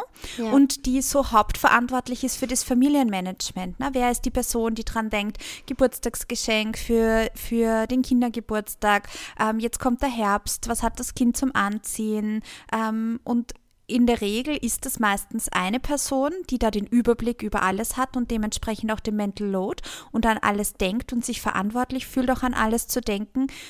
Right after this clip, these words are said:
Speaker 2: und, ähm, diese Rädchen, die ständig im Kopf kreisen, damit ja nichts durchrutscht.
Speaker 1: Genau, die Verantwortlichkeit. Ich hab mal zu meinem Mann gesagt, wor-, wortwörtlich, ich hab gesagt, „Wann haben wir uns das ausgemacht?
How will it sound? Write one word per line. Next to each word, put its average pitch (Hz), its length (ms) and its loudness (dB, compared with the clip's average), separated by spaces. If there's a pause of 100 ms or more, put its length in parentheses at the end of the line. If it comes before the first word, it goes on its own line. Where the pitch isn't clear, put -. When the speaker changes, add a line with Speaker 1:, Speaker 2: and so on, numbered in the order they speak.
(120)
Speaker 2:
und, 233 320 0
ähm, 226 600 0
diese 226 460 0
Rädchen, 208 380 0
die 233 80 0
ständig 214 380 0
im 233 120 0
Kopf - 240 -4
kreisen, 196 480 -2
damit 240 240 2
ja 202 180 0
nichts 214 220 -4
durchrutscht. - 760 -4 (540)
Speaker 1:
Genau, 233 340 0
die 233 80 -4
Verantwortlichkeit. 214 720 -2 (260)
Ich - 220 4
hab 254 120 0
mal 262 120 4
zu 262 100 -4
meinem 247 240 4
Mann 233 220 2
gesagt, - 340 -8
wor-, 233 160 0 (180)
wortwörtlich, 226 680 0
ich 247 140 -8
hab 240 80 -8
gesagt, - 200 -12
„Wann 247 240 2
haben 277 80 4
wir 269 60 6
uns 262 80 0
das 262 100 -6
ausgemacht? - 600 -2